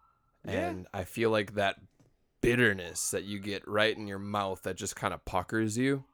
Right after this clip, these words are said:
Speaker 2: covers up the alcohol a little bit. 'Cause, I mean, this is a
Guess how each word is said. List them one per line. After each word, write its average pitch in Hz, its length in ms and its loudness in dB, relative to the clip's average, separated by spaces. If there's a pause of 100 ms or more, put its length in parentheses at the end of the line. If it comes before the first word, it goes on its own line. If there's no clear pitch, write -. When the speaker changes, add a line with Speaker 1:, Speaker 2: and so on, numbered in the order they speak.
(1120)
Speaker 2:
covers 110 400 2
up 107 180 2
the 95 120 -2
alcohol 87 520 -4
a 80 40 -10
little 82 200 -8
bit. 85 220 -6
'Cause, - 120 -6
I 90 60 -6
mean, 95 140 -6
this 139 160 0
is 143 80 -2
a 85 120 -2